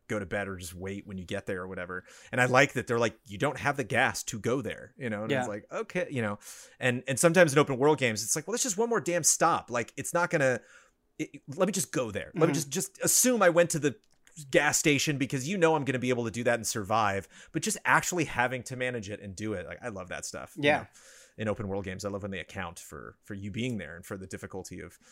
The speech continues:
Speaker 1: uh, Huber once said something that I nailed it, where he was like,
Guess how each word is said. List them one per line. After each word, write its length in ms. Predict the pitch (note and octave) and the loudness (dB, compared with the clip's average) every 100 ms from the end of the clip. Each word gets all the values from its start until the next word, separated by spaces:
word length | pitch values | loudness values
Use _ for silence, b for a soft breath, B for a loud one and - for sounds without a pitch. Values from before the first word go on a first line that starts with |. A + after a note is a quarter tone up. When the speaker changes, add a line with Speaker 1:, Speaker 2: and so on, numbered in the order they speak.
| b - | b 0
Speaker 1:
uh, 140 | B2+ - | 0 2
Huber 340 | E3 G#3+ G3+ - | 0 4 4 4
once 220 | D3+ C#3+ | 2 4
said 220 | - E3 | 6 4
something 380 | - C3 C3 A2+ | 4 0 0 0
that 120 | A2 - | -2 -2
I 100 | G#2+ G#2+ | -8 -4
nailed 340 | A2+ C3 B2 | 0 2 2
it, 160 | G#2+ G#2+ | -2 -4
where 120 | G#2 | -8
he 120 | A2 | -6
was 140 | G2+ | -4
like, 200 | B2+ G#2+ | -4 -4